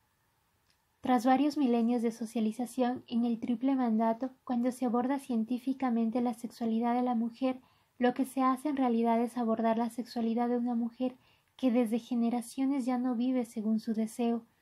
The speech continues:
y que se socializa en una desconexión corporal con el útero espástico. Entonces se toma la devastación como lo originario, como siempre,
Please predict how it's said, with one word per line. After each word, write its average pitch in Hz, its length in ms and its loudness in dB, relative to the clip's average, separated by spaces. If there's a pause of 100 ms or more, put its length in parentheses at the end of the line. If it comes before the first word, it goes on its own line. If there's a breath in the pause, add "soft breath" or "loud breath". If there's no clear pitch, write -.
(140 soft breath)
y 226 100 -4
que 262 140 -2
se 262 160 -4
socializa 240 580 -4
en 247 80 0
una 240 220 0
desconexión 233 720 -4
corporal 247 600 0
con 226 220 -2
el 226 120 0
útero 233 340 -2
espástico. - 800 -10 (720 soft breath)
Entonces 277 540 0
se 285 120 -2
toma 254 300 0
la 247 100 4
devastación 226 720 -2
como 220 240 2
lo 214 120 2
originario, 220 680 -2 (420)
como 214 240 -2
siempre, 226 520 -4